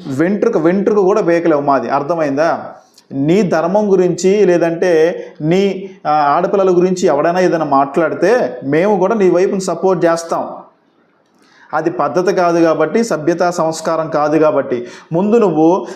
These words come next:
స్త్రీల యొక్క అవమా-, స్త్రీలకు ఉండవలసిన అవయవాలను నువ్వు అతికించుకున్నావు కదా,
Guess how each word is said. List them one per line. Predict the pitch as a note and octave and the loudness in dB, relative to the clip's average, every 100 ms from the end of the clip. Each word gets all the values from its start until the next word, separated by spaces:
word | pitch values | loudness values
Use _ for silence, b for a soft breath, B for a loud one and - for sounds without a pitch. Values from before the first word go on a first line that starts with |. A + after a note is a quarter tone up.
| - | -6
స్త్రీల | - - F#3+ A3+ A#3+ | -6 -4 0 2 4
యొక్క | A3 - | 2 2
అవమా-, | F#3 E3+ F#3 F3+ D#3 D3+ | 0 2 2 2 2 0
స్త్రీలకు | D3+ F#3 G#3+ G#3+ G3+ | -2 -2 0 0 0
ఉండవలసిన | G3 F#3+ F#3 F#3 | 0 0 0 0
అవయవాలను | E3 F3+ F#3 F3+ F3+ | 2 2 4 2 0
నువ్వు | E3 D3+ | 0 0
అతికించుకున్నావు | D3 F3 G3 F#3 F#3 E3+ C3+ | 0 -2 -2 0 0 0 0
కదా, | C3+ D3+ D#3+ | 2 2 0